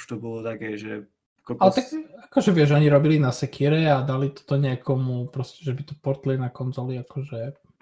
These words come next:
Speaker 2: fanúšikovia to si to kúpili a dobre.
Speaker 1: No, veď áno, kúpil som si to aj ja, nebudem
Speaker 2: No.
Speaker 1: klamať.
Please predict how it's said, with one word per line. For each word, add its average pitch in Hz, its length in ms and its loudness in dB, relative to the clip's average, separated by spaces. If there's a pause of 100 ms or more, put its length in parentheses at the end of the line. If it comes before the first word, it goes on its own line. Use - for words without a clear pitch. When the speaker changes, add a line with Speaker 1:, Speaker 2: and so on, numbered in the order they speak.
(100)
Speaker 2:
fanúšikovia 139 640 -4
to - 80 -10
si - 80 -20
to 143 100 -14
kúpili 170 480 -4
a 139 80 -4
dobre. 127 400 -12 (1300)
Speaker 1:
No, 180 180 -4
veď 180 260 -8
áno, 123 120 -6
kúpil - 220 -8
som 127 120 -10
si 135 80 -4
to - 120 -2
aj 147 100 2
ja, 139 120 2
nebudem 107 260 -6
Speaker 2:
No. - 60 -4
Speaker 1:
klamať. 415 300 4